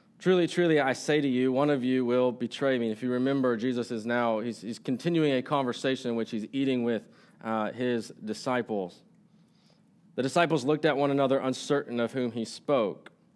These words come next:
One of his disciples, whom Jesus loved, was reclining at table at Jesus' side. So Simon Peter motioned to him to ask Jesus of whom he was speaking. So that disciple, leaning back against Jesus, said to him, "Lord,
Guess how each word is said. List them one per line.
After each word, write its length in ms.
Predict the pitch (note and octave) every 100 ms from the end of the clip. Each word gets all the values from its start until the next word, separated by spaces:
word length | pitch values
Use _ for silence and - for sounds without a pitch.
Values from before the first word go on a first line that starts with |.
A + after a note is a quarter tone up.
| _ _ _
One 160 | B2+ C#3
of 60 |
his 140 | C3 A2+
disciples, 540 | A2 C#3 C3+ A#2+ A2
whom 140 | A#2
Jesus 320 | A2 A2+ G#2+ B2
loved, 240 | B2 A2+
was 120 | G#2
reclining 520 | A2 - B2 B2+ C3
at 120 | B2+ -
table 380 | A#2 A2 A2+ -
at 160 | G#2
Jesus' 420 | F#2+ A2+ A#2 B2+ A2
side. 400 | A#2+ A2 G2 E2+ - _ _ _ _
So 100 | A#2+
Simon 360 | - D3+ D3
Peter 260 | C#3 D3 B2+
motioned 400 | B2+ C3+ C#3 B2+
to 80 | A#2
him 380 | A#2 A2+ A2+
to 160 | A#2 -
ask 320 | A#2+ A#2 A#2+ -
Jesus 380 | A2+ G#2 G#2
of 140 | - G#2
whom 240 | B2 A#2+
he 100 | A#2+
was 140 | A#2 A2
speaking. 500 | C#3 C3 A2 F#2+ F2 _ _ _ _ _ _ _
So 140 | -
that 140 | C3+ D#3
disciple, 440 | D#3 D3+ C#3 C3+
leaning 240 | C3+ D3
back 300 | C3 B2 B2
against 340 | A#2 A#2 B2 -
Jesus, 240 | A2+ G#2+
said 220 | - B2
to 60 | A2
him, 160 | A2 G2+
"Lord, 340 | A2 C3 D#3+